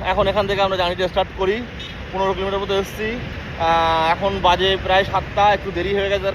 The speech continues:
কারণ হচ্ছে রাস্তায় একটা অ্যাক্সিডেন্ট হয়েছে, বেলঘরিয়া এক্সপ্রেসওয়ে ঢোকার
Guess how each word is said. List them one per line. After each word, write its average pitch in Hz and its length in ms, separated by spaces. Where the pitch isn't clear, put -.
কারণ 180 200
হচ্ছে 196 340
রাস্তায় 185 400
একটা 185 220
অ্যাক্সিডেন্ট 190 380
হয়েছে, 202 280
বেলঘরিয়া 180 380
এক্সপ্রেসওয়ে 180 460
ঢোকার 175 240